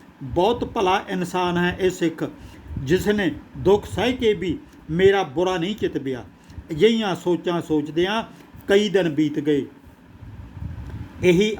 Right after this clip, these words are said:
ਅਫਸਰ ਇੱਕ ਦਿਨ ਸਥਾਨਕ ਗੁਰਦੁਆਰੇ ਗਿਆ। ਸੰਗਤ ਵਿੱਚ ਖੜਾ ਹੋ ਕੇ ਸਾਰੀ ਹੋਈ ਬੀਤੀ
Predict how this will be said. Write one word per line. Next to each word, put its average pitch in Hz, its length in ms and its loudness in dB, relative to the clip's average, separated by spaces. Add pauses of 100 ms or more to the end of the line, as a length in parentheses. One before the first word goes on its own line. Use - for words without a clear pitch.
ਅਫਸਰ 160 360 -2 (440)
ਇੱਕ 226 220 2
ਦਿਨ 175 280 0 (320)
ਸਥਾਨਕ 196 600 -2
ਗੁਰਦੁਆਰੇ 175 560 2
ਗਿਆ। 131 300 -4 (580)
ਸੰਗਤ 208 420 0
ਵਿੱਚ 196 280 -2
ਖੜਾ 247 280 2
ਹੋ 202 160 4
ਕੇ 185 320 0 (320)
ਸਾਰੀ 196 460 0
ਹੋਈ 190 280 2
ਬੀਤੀ 175 500 -4